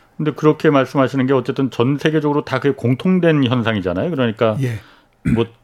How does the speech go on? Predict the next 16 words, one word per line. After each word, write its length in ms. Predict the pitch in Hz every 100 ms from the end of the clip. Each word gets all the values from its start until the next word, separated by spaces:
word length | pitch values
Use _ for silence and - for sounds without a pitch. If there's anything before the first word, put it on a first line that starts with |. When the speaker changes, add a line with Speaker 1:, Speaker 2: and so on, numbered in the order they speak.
| -
Speaker 1:
다 140 | 120
공통되진 520 | - 139 147 131 139
않지만은 520 | 127 107 - 101 92 120
한국도 540 | 185 190 175 - 170
지금 200 | 127 139
수출 280 | - - 151
굉장히 320 | 113 113 120
잘 160 | 101 95
됩니다. 360 | 95 90 156
Speaker 2:
예. 140 | 160 147
Speaker 1:
근데 240 | 131 120
일본도 380 | 117 139 151 135
지금 160 | 135
잘 180 | 127 107
된다고 320 | 113 120 110
하는데 560 | 107 104 92 110 98 73